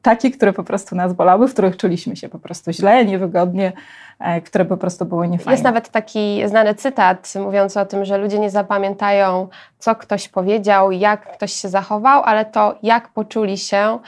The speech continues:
Speaker 2: dzięki tej osobie. Więc
Speaker 1: Dokładnie tak.
Speaker 2: myślę, że to jest takie, em, taka idealna puenta na to, co powiedziałaś.
Speaker 1: Tak, dokładnie tak.
Speaker 2: Marta, na podstawie Twojego niezwykle bogatego doświadczenia w dziedzinie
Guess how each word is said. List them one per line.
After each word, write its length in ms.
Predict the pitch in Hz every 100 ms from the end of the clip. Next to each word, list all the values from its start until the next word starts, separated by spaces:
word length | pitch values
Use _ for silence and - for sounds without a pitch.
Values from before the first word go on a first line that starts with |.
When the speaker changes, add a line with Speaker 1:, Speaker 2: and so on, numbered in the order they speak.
| - -
Speaker 2:
dzięki 340 | 190 190 190 196
tej 200 | 190 185
osobie. 440 | 185 185 170 165
Więc 120 | -
Speaker 1:
Dokładnie 320 | 202 208 175 165
tak. 200 | - 170 -
Speaker 2:
myślę, 220 | 196 202
że 100 | 196
to 120 | 190 190
jest 160 | 190
takie, 560 | 196 190 196 190 196 - 190
em, 120 | 185
taka 240 | 220 220
idealna 440 | 233 214 226 220 220
puenta 320 | 220 214 202
na 140 | 196
to, 100 | 190
co 140 | 180 185
powiedziałaś. 680 | 190 185 165 156 - - - _ _
Speaker 1:
Tak, 140 | - - 226
dokładnie 340 | 180 175 190
tak. 200 | - - _ _ _ _ _ _ _ _
Speaker 2:
Marta, 320 | 240 220 196
na 80 | 208
podstawie 440 | 208 240 269 262 262
Twojego 480 | - 240 240 226
niezwykle 800 | 233 233 214 262 254 226 214 - 196
bogatego 460 | 240 254 254 269
doświadczenia 640 | 226 - 196 190 202 196 190
w 60 |
dziedzinie 580 | 185 190 190 202 196 190